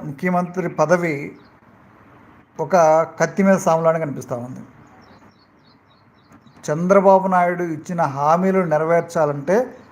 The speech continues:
ఆచరణకు సాధ్యం కాదని చెప్పాలి. కానీ వాటిని ఎలా సమర్థిస్తారు, ఎలా నెట్టుకొస్తారనేది కూటమి ముందున్న పెద్ద, అతిపెద్ద లక్ష్యం.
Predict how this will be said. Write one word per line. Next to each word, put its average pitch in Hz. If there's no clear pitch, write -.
ఆచరణకు 175
సాధ్యం 160
కాదని 165
చెప్పాలి. 139
కానీ 160
వాటిని 143
ఎలా 143
సమర్థిస్తారు, 160
ఎలా 180
నెట్టుకొస్తారనేది 147
కూటమి 156
ముందున్న 143
పెద్ద, 143
అతిపెద్ద 156
లక్ష్యం. 139